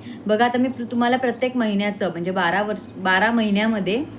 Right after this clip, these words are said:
कसे व्ह्यूज येतात, हे, याचं डिस्ट्रिब्युशन मी तुम्हाला सांगते. पहिले, अ, first to three, म्हणजे पहिल्या तीन महिन्यामध्ये तुमचे जे व्ह्यूज असतात, ते शंभरपर्यंत असतात. शंभर, एकशे दहा, एकशे वीस,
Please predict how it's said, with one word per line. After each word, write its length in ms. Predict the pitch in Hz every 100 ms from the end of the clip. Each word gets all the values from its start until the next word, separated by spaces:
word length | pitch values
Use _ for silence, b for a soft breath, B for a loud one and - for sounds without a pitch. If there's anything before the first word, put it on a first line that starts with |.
| - - - - - - - 190 233
कसे 240 | 226 262
व्ह्यूज 340 | 240 240 233 208
येतात, 280 | 190 180 196
हे, 120 | 202
याचं 260 | 180 196 214
डिस्ट्रिब्युशन 560 | 202 - 196 190 202 208
मी 80 |
तुम्हाला 300 | 190 180 165
सांगते. 480 | 160 156 147 190 277 - B B B -
पहिले, 440 | 226 226 233 254 254
अ, 540 | - - 190 185 180 - - 226
first 320 | 233 233 -
to 80 | 262
three, 220 | 220 175
म्हणजे 260 | - 165 190
पहिल्या 320 | 208 202 220
तीन 380 | 220 240 233 240
महिन्यामध्ये 720 | 233 202 196 208 190 165 226 B B -
तुमचे 280 | 226 220 247
जे 120 | 262
व्ह्यूज 380 | 226 233 233 233
असतात, 380 | 202 - 180 -
ते 100 | 220
शंभरपर्यंत 800 | 226 220 196 202 208 208 202 196
असतात. 340 | 196 170 165 151
शंभर, 300 | - 180 180
एकशे 300 | 185 175 190
दहा, 120 | 185
एकशे 360 | 202 190 - 185
वीस, 220 | 151 139